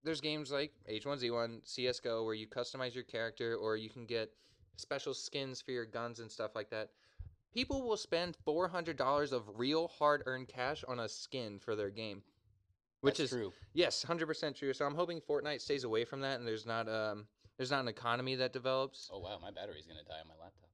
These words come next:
Speaker 1: Yeah, I've been watching it the whole time. We're on ten percent.
Speaker 2: <laughs> It's lit.
Speaker 1: We're gonna ride it out.
Speaker 2: I believe.
Speaker 1: Um, what were we talking about? New Xenoverse D L C's coming out.
Speaker 2: Mm.
Speaker 1: Stupid.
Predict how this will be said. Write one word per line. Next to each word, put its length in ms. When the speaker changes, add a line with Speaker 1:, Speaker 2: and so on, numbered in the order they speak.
Speaker 1:
Yeah, 300
I've 80
been 140
watching 320
it 80
the 80
whole 100
time. 220
We're 100
on 120
ten 200
percent. 380
Speaker 2:
<laughs> 180
It's 180
lit. 300
Speaker 1:
We're 120
gonna 160
ride 200
it 80
out. 200
Speaker 2:
I 60
believe. 240
Speaker 1:
Um, 960
what 120
were 60
we 100
talking 220
about? 280
New 160
Xenoverse 600
D 140
L 80
C's 220
coming 220
out. 240
Speaker 2:
Mm. 140
Speaker 1:
Stupid. 460